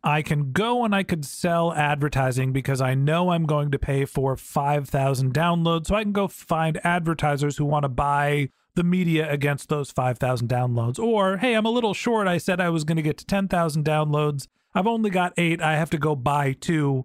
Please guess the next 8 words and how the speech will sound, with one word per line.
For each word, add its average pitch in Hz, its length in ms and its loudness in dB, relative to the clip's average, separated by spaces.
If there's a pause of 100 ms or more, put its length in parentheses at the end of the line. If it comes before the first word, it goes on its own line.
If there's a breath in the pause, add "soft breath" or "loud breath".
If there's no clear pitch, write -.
but 185 120 0
I'm 180 80 -2
gonna 175 120 0
keep 175 200 -2
my 147 160 2
advertisers 143 800 0
happy. 135 420 0
Or 175 480 2